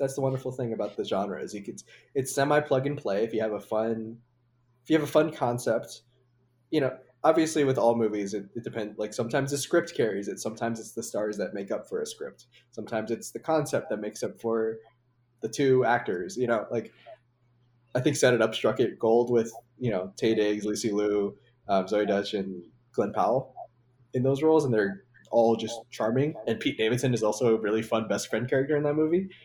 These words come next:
But I feel like that's one of those, uh, setups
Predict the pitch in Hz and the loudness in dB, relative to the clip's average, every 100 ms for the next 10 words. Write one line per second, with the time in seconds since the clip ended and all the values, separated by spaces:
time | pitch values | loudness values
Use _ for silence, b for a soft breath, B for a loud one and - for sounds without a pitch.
0 | B B B _ - 127 139 135 143 - | B B B _ -10 -2 0 0 -4 0
1 | 190 190 180 - 147 131 120 120 - - | 2 2 0 -2 -2 0 0 -2 -10 -10
2 | 113 110 107 110 - - - _ _ _ | -6 -6 -6 -10 -14 -18 -20 _ _ _
3 | _ _ - 117 107 127 - - | _ _ -6 -4 -4 -6 -10 -16